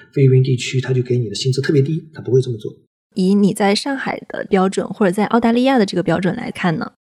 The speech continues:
Speaker 1: 如果是 Gitcoin 的这个工资，我觉得其实在大多数地区都是属于比较高的。不管是上海还是墨尔本。
Speaker 2: 对，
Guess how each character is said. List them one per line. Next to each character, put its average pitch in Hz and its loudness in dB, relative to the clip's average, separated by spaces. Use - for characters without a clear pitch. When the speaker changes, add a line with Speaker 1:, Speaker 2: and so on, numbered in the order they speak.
Speaker 1:
如 175 4
果 196 4
是 151 0
Gitcoin 196 2
的 147 2
这 127 0
个 120 -2
工 131 0
资， 131 0
我 120 0
觉 98 -12
得 113 -2
其 - -4
实 135 -2
在 139 2
大 135 -2
多 139 2
数 139 0
地 131 -2
区 - -6
都 143 0
是 135 -2
属 - -10
于 87 -12
比 - -18
较 - -16
高 - -14
的。 - -20
不 151 0
管 135 0
是 131 -4
上 131 -2
海 - -10
还 95 -14
是 - -8
墨 131 0
尔 156 0
本。 - -12
Speaker 2:
对， 185 -2